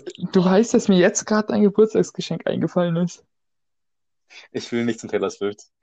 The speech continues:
Speaker 2: <laughs>
Speaker 1: Äh, w-, wird's natürlich auch nicht, natürlich nicht.
Speaker 2: Nein, Bro, echt nicht.
Speaker 1: Nein, natürlich nicht.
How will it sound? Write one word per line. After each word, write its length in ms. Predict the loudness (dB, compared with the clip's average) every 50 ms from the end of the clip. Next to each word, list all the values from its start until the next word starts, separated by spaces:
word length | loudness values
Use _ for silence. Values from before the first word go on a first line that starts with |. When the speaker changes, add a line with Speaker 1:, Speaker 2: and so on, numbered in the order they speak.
| -20 -18 -4 0
Speaker 2:
<laughs> 480 | 0 0 0 0 -4 -4 -6 -8 -10 _ _ _ _ _ _ _ -18 -18 _ _ _ _ _
Speaker 1:
Äh, 140 | -10 -10 -2
w-, 400 | 0 0 0 4 4 2 4 4
wird's 220 | 4 4 4 4 0
natürlich 320 | -4 0 0 0 0 0
auch 80 | -2 -4 -4
nicht, 200 | -6 -8 -6 -6
natürlich 440 | -10 -4 0 2 2 2 2 -2 -6
nicht. 260 | -12 -12 -12 -14 -20 _ -20 -20 _ _ _ _ _ _ _ _ _ _ _ _ _ _ _ _ -20 -12 -6
Speaker 2:
Nein, 260 | -2 0 0 -2 0
Bro, 220 | 0 2 2 2 2
echt 240 | 0 -4 -6 _
nicht. 260 | -14 -14 -14 -14 _ _ _ _ -20 _ -20 _ -20 _ -2
Speaker 1:
Nein, 200 | 0 0 0 0 2
natürlich 460 | 0 0 2 2 2 2 2 0 -2
nicht. 260 | -4 -6 -6 -8 -14